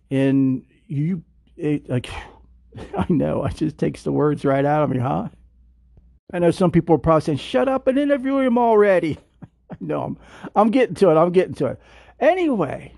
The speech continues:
back to Saint Elizabeth. She understood that the way she loved souls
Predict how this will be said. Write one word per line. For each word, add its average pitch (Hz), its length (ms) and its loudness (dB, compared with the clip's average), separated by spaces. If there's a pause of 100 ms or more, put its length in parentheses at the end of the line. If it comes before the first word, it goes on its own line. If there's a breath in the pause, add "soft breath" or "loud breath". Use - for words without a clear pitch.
(200)
back 269 220 2
to 208 100 -6
Saint 185 400 -4
Elizabeth. 139 600 -2
She - 360 -4
understood 151 840 -2
that 131 320 -2
the 127 100 -6
way 165 480 2
she 214 300 -8
loved 147 360 0
souls 127 680 -2